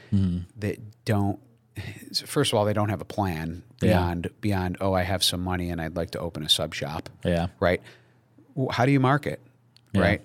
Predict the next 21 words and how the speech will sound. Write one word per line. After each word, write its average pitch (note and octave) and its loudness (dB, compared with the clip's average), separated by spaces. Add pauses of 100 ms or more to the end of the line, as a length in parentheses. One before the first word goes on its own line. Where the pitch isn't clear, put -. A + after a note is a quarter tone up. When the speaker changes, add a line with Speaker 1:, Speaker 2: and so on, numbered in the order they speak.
Speaker 2:
And A2+ 0
what D3 4
is D3+ 0
your B2+ 2
commitment A2+ -4
to - -8
marketing? F2 -6 (200)
Speaker 1:
Yeah. E2+ 0
Speaker 2:
Right? G2 0 (480)
Uh, - -10 (580)
and, A#2 2
and B2 2
if - 0
you're B2+ 2
unsure D#3+ 4
about E3+ 6
it, - 0 (220)
Speaker 1:
Mm. F2+ 0 (1600)
Speaker 2:
take D#3+ 2
a F3 8
loo-, D#3+ 4